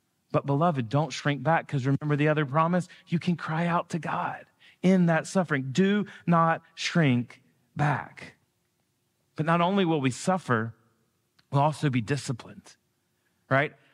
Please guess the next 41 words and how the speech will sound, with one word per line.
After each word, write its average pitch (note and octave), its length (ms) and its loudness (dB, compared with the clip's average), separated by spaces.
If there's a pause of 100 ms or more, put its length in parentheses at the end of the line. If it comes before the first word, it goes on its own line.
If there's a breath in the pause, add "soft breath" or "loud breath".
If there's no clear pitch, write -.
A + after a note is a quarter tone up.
(120 soft breath)
When D3 120 4
I F3 80 2
go G3 200 2
into E3 200 0
a D#3+ 60 2
store D#3 360 2
and C3+ 140 2
I C#3+ 60 2
see D3 180 -2
a C#3+ 60 2
child C3+ 520 0 (200 soft breath)
pitching C#3+ 320 2
a B2+ 40 2
fit, G#2 360 -4 (500)
I - 60 -2
typically D3 500 2
don't C3 400 -2
discipline A2 600 -4
them. F2 200 -6
I G2 100 0
don't A#2+ 220 0
pick C#3 200 -2
them C3+ 220 0
up. B2+ 360 0
Uh, G2+ 140 0 (280 loud breath)
you B2 60 2
know, A#2 80 4
I A#2+ 80 4
don't C3 180 -2
say, B2 220 0
"Hey, F3+ 240 2
buddy, D3 300 0
what D#3 100 2
are E3+ 60 2
you F3 120 0
doing? E3 340 2
Let's C3 140 -4
not E3+ 140 2
act G3 220 0
like C#3 180 -2
that." C3 380 0